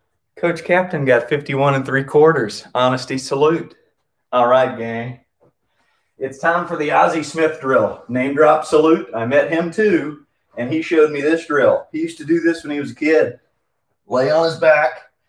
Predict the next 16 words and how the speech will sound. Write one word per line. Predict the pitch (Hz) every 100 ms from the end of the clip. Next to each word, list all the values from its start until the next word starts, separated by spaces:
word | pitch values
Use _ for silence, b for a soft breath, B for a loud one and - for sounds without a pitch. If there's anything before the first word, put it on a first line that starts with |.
| _ _ _ _
toss | - 135 135
the | 127
ball | 139 151 156
up, | 156 - - - _ _ _
meet | 104 113 107 107
it, | 110 110 - _ _
squeeze | - 196 196 185 156
it, | 170 185 180 170 - - _ b b b
meet | 98 110 110 104
it, | 107 104 - _
squeeze | - 202 196 185 151
it. | 170 185 180 165 - - _ _ _ _
Meet | 98 104 107 101
it, | 113 110 - -
squeeze | - - 202 202 185 175
it, | 175 190 185 107 -